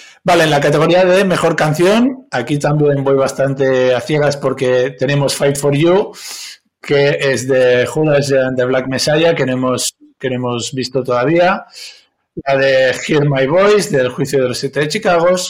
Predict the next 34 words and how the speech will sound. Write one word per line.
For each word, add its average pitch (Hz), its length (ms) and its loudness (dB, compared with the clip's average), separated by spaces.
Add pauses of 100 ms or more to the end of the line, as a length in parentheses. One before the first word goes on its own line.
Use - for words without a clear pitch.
(480)
Husavik, 190 600 0
de 131 180 -2
la 127 140 -2
película 143 400 0
Eurovisión, 143 720 0
que 139 480 0
esta 139 300 -4
no 127 120 -4
la 123 140 -2
he 127 40 0
visto. 208 600 -2 (1040)
Kotecha, 170 640 0
que 151 120 0
esto 143 260 0
sí - 120 -4
que 135 140 0
no 135 80 -2
sé 135 160 -4
ni, 135 240 -6
ni, 123 600 -6
ni 131 120 -10
qué 160 300 0
es. - 360 -6 (400)
La 139 200 -2
de 139 220 0
E 156 180 0
O 143 80 0
C, 202 320 0
de 160 120 0
La 131 120 2
vida 139 240 2
por 135 180 0
delante. 202 680 0 (840)
Y 208 340 0